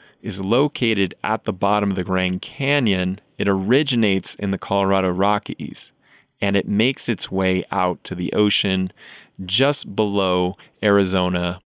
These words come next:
and California in Mexico, the Gulf of California. By analyzing the sediments at the bottom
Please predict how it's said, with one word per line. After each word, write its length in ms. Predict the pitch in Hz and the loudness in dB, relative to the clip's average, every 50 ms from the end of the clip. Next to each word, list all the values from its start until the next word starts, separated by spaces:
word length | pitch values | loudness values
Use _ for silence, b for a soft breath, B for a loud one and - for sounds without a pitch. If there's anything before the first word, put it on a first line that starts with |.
| _ | _
and 180 | - 107 95 87 | -8 -6 -6 -4
California 1120 | - - 98 98 92 90 90 - - - 139 147 143 135 127 110 101 98 95 95 95 95 - _ _ - | -4 -2 0 0 0 0 -2 -4 -2 2 2 4 4 4 4 4 2 2 2 0 -2 -4 -8 _ _ -6
in 240 | 101 92 92 95 | -4 -2 0 0
Mexico, 880 | 113 139 143 - - - 110 98 - - 90 90 90 87 90 90 90 - _ _ _ _ _ _ - | 0 0 -2 -2 -2 -2 -2 -2 -2 -2 -2 0 0 -2 -2 -4 -6 -10 _ _ _ _ _ _ -8
the 100 | 101 - | -8 -8
Gulf 540 | - - 95 92 90 87 87 - - - - - | -4 -2 0 2 2 2 0 -2 -4 -16 -16 -16
of 140 | 98 - - | -16 -14 -12
California. 880 | - - 90 90 87 - - - - 135 131 107 92 - - - - - _ _ _ _ _ _ _ _ _ _ _ _ _ _ _ _ _ - | -10 -6 -6 -6 -6 -8 -8 -6 -2 0 0 0 0 -4 -8 -12 -16 -20 _ _ _ _ _ _ _ _ _ _ _ _ _ _ _ _ _ -4
By 180 | 98 104 101 - | -2 -2 0 2
analyzing 640 | 117 117 123 127 127 117 113 110 107 101 104 104 101 | 2 2 4 4 4 4 4 2 2 2 2 2 2
the 60 | 98 | 2
sediments 560 | 92 - 117 117 117 101 98 98 95 - - - | 2 2 2 2 2 2 2 2 0 0 -2 -4
at 180 | - 98 95 - | -4 -6 -4 -2
the 80 | - 92 | -4 -6
bottom 720 | 87 _ - 104 104 123 131 123 104 90 87 87 - - | -4 _ 0 0 2 2 2 2 0 0 -2 -4 -6 -8